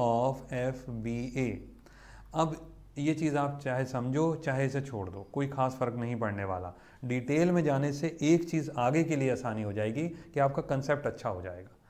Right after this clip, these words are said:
कोई फ़र्क नहीं पड़ने वाला, ये सिर्फ मैंने इसलिए बात बोली क्योंकि बेसिक लेवल पे आप डायरेक्टली ज़ीरो पॉइंट टू लिख सकते हो और आंसर दे सकते हो अपोजिट डायरेक्शन,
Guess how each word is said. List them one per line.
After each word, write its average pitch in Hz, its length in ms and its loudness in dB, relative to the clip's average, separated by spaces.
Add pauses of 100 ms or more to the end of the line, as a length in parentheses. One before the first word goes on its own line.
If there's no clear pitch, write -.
(280)
कोई 156 180 6
फ़र्क 165 220 2
नहीं 156 220 0
पड़ने 151 240 2
वाला, 147 200 6
ये 156 160 2
सिर्फ 151 220 0
मैंने 147 220 0
इसलिए 147 240 0
बात 120 200 4
बोली 113 280 2
क्योंकि 165 500 -2
बेसिक 131 340 2
लेवल 139 260 6
पे 156 80 2
आप 156 140 6
डायरेक्टली 131 400 4
ज़ीरो 139 200 4
पॉइंट 135 280 2
टू 139 100 2
लिख 135 160 2
सकते 139 300 0
हो 165 400 2
और 131 80 2
आंसर 127 300 2
दे 123 140 0
सकते 127 260 -2
हो 143 100 2
अपोजिट 117 340 2
डायरेक्शन, 98 380 -2